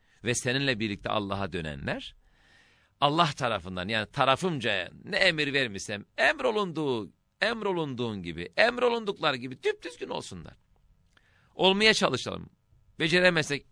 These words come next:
özür dileyelim, istiğfar edelim. İkinci defa da becermeye çalışalım. Eğer akşamı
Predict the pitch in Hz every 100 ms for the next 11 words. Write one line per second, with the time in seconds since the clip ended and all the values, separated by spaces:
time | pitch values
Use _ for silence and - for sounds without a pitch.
0 | _ 135 120 139 98 82 73 73 - 117
1 | 135 127 110 87 110 - _ _ - -
2 | - - - 185 - 277 - 262 196 190
3 | 147 123 120 107 98 92 - 73 71 67
4 | 69 _ _ _ _ _ - 180 185 185
5 | - 156 156 143